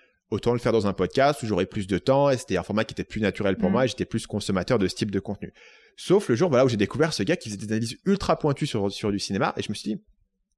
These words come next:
Speaker 1: j'apprends plein de trucs et même si moi-même je suis pas un créateur de cinéma, je trouve ça fa-, fascinant
Speaker 2: Mm.
Speaker 1: d-, d'apprendre les détails de ça. Et donc, c'est ça qui m'a donné l'idée que peut-être mon fo-, mon, tu vois, mon contenu, il pouvait fonctionner là-dessus. Mais dans ma tête, si,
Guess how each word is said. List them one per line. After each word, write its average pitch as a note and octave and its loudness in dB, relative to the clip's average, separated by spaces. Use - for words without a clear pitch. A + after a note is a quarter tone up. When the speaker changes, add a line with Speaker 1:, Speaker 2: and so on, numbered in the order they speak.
Speaker 1:
j'apprends G2+ -2
plein B2 0
de A2 -2
trucs - -2
et A2+ -2
même C#3+ 2
si - -6
moi-même D3 2
je - -4
suis A2 0
pas C#3+ 2
un G#2 -4
créateur A2 0
de G2+ 2
cinéma, A#2+ -2
je - -14
trouve A#2 -10
ça B2 2
fa-, - -8
fascinant D#3 2
Speaker 2:
Mm. F3+ -4
Speaker 1:
d-, G#2 -10
d'apprendre A#2+ 2
les B2 2
détails G#2+ 2
de G#2 2
ça. - -4
Et A2+ 0
donc, C3+ 0
c'est - -2
ça G3 4
qui F#3 -2
m'a C3+ 2
donné A#2+ 4
l'idée A#2+ 4
que C3+ 0
peut-être A2+ 2
mon G#2+ 0
fo-, - -6
mon, F#2+ 0
tu - 0
vois, A2+ 4
mon G2+ 2
contenu, A2 -2
il C3+ 2
pouvait G#2 2
fonctionner G#2+ -2
là-dessus. E3 0
Mais B2 4
dans A#2+ 4
ma G2+ 2
tête, - 2
si, - -10